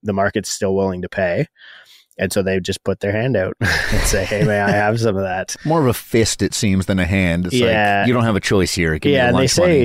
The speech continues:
Speaker 1: say these fees have surged as much as thirty percent annually. I think Toronto's went up, like, was it fifty-four percent? And then, like, just before that, it was up, like, a hundred and one percent. I mean,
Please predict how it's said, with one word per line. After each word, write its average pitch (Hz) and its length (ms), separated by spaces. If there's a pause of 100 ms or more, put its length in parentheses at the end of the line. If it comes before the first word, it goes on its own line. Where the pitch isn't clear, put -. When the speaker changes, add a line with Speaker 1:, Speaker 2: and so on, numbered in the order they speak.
Speaker 1:
say - 60 (340)
these 123 260
fees 123 260
have 101 100
surged 107 360
as 101 120
much 101 200
as - 120 (120)
thirty 107 200
percent 98 260
annually. 95 340
I 95 40
think 175 180
Toronto's 101 400
went 95 140
up, 87 80
like, 90 160 (680)
was 101 140
it 104 100 (240)
fifty-four 110 520
percent? 127 380
And 113 120
then, 117 140
like, 107 160
just 160 180
before 135 320
that, 113 140
it 107 60
was 104 140
up, 107 160
like, 104 120
a 98 80
hundred 110 240
and 98 100
one 104 220
percent. 92 380
I - 20
mean, 110 180